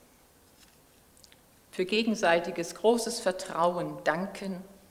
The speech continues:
dieses öffentlich zeigen und dadurch hoffentlich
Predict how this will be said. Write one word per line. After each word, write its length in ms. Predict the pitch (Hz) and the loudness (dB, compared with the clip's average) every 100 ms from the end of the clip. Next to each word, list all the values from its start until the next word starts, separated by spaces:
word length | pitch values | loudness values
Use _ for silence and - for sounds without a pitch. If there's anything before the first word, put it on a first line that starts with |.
| - - - - - _ - | -20 -20 -20 -20 -20 _ 0
dieses 460 | 226 214 214 - | 0 0 -4 4
öffentlich 680 | 190 240 247 226 190 - - | 6 6 4 0 -2 -6 -10
zeigen 680 | - 190 180 196 202 208 208 - - - - - - - - - _ | -2 0 2 2 0 -2 -4 -10 -20 -20 -20 -20 -20 -20 -20 -20 _
und 240 | - 180 185 | -2 0 2
dadurch 440 | 185 185 175 - | 2 2 0 0
hoffentlich 760 | 233 254 214 - 151 147 - | 2 2 -2 -4 -6 -8 -10